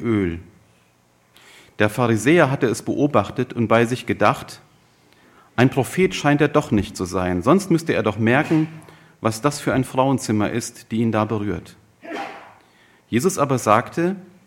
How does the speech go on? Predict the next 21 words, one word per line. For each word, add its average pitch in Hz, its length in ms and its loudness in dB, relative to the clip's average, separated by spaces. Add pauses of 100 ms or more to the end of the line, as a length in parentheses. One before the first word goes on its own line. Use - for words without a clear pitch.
(460)
„Simon, 104 480 2 (1700)
ich 120 160 -8
habe 143 160 -2
dir 135 120 0
etwas - 280 -8
zu 127 100 -8
sagen.“ 113 520 0 (540)
„Bitte, 220 200 -2
Meister, 110 440 0
sprich.“ - 480 -6 (1500)
Ein 120 160 6
Gläubiger 147 440 4
hatte 139 200 -2
zwei 143 460 0 (400)
Schuldner. 104 560 0
Der 98 140 -4
eine 151 320 4
war 147 120 2
ihm 123 120 2
fünfhundert 170 640 -2
Silberstücke 151 600 -2